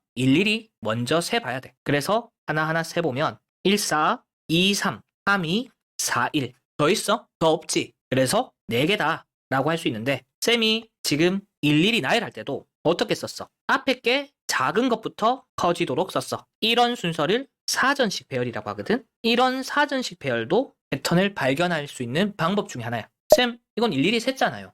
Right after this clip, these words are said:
패턴을 발견 못했는데요?" 할 수 있는데 만약에 주사위의 눈이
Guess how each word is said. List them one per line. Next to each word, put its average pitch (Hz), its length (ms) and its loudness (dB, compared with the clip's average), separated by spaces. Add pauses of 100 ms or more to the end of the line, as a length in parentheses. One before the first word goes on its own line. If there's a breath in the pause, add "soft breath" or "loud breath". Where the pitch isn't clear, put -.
(160)
패턴을 226 380 0
발견 185 380 -2 (140)
못했는데요?" 175 680 0 (220)
할 170 80 0
수 - 100 -4
있는데 120 520 -2 (120)
만약에 160 720 0 (160)
주사위의 202 440 2
눈이 160 380 -4